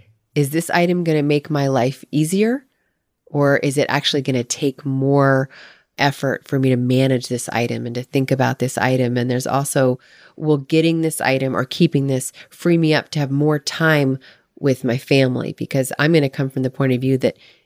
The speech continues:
it's relationships. Like you were talking about that hole that some of us have that we thought that by going and buying something we could fill.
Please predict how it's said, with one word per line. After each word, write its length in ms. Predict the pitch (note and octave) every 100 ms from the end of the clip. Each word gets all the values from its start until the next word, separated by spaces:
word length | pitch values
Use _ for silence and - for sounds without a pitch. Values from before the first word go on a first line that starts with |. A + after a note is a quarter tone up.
| _
it's 280 | D3 - -
relationships. 1000 | C3 B2 C3 - E3+ - F3+ - - -
Like 160 | - C#3
you 60 |
were 60 | C#3+
talking 200 | C#3+ C3+
about 160 | B2+ -
that 140 | G2
hole 320 | - C3 A2+
that 160 | G#2+ -
some 160 | C3+
of 100 | C3
us 160 | A#2 -
have 300 | C3+ A#2+ B2+
that 100 | A#2
we 80 | C3+
thought 400 | - B2+ - _ _ _ _ _ _ _ _
that 240 | A2+ G#2 -
by 200 | B2 A#2+
going 340 | C3 A#2+ A#2+
and 160 | A#2+ B2
buying 300 | A#2+ A#2+ B2
something 560 | B2 A#2+ A#2 B2 - -
we 200 | B2 A#2+
could 160 | B2
fill. 480 | - D3+ C3+ A#2